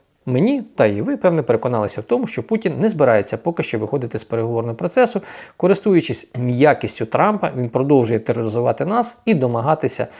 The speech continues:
усіх своїх так званих цілей С В О. Ну, там з'явилась нові, буферна зона і таке інше.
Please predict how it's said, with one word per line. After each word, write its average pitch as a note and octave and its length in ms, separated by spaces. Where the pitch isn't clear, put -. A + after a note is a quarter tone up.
усіх E3+ 440
своїх A3+ 380
так A#2 180
званих D3 360
цілей D#3 360
С C3+ 180
В B2 40
О. A2+ 60
Ну, G#3+ 100
там G3 200
з'явилась B2+ 420
нові, D4+ 220
буферна B2 440
зона A3 260
і C3+ 80
таке C3 240
інше. G#2+ 300